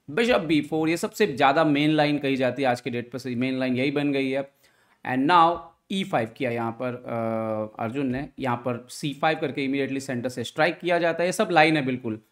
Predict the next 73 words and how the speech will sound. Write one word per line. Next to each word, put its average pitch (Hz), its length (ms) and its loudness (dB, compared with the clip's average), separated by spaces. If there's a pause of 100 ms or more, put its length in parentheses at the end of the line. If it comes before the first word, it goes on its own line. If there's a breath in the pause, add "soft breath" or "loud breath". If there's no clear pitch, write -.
आप 120 160 -2
देख 135 140 0
सकते 131 240 -6
हो - 120 -6
ए 143 160 0
थ्री 156 140 -2
करके 135 240 -2
बिशप 127 320 -4
को 131 60 -6
चैलेंज 139 360 -2
किया 151 140 -4
जाता 143 260 -2
है, 131 140 -2
बिशप 156 280 -2
आपके 151 200 -2
सी 139 160 -6
थ्री 139 200 -6
का 131 80 -4
पॉन 143 260 -2
मारता 143 320 -2
है, 143 100 -4
बी 160 160 -4
सी 151 140 -8
थ्री, 139 320 -8 (480 soft breath)
और 233 100 4
ब्लैक 190 280 6
अपना 185 200 0
नाइट 160 260 2
ई 170 80 -2
सेवन 175 200 -2
निकाल 156 320 0
के 156 120 -2
ये 156 80 0
कहता 143 300 -2
है 151 80 0
कि 160 100 -4
भैया 143 260 0
देखो 151 240 -4
मैं 165 140 -4
कैसल 135 340 -4
के 139 100 -8
लिए 147 100 -2
तैयार 110 420 -2
हूँ, 87 140 -18 (500)
ठीक 170 160 -6
है। - 200 -4 (180 loud breath)
लेकिन 196 360 0
इसमें 220 220 -4
हल्का 175 280 2
सा 185 120 -2
एक 180 160 -6
प्रॉब्लम 151 360 -2
ये 151 80 -2
होता 127 280 -4
है 156 180 0
कि 165 120 -12
ये 170 160 -2
जो 170 120 -4
जी 151 180 -6
सेवन 175 300 -4
का 160 140 -4
स्क्वायर 131 340 -4
है 160 160 -4
इसको 160 220 -8
गार्ड 123 300 -2
कौन 120 220 -4
करेगा? 101 320 -6
तो 139 120 -6
most 190 320 0
of 233 100 0
the 214 140 -2
time 143 260 -2
जो 151 280 -4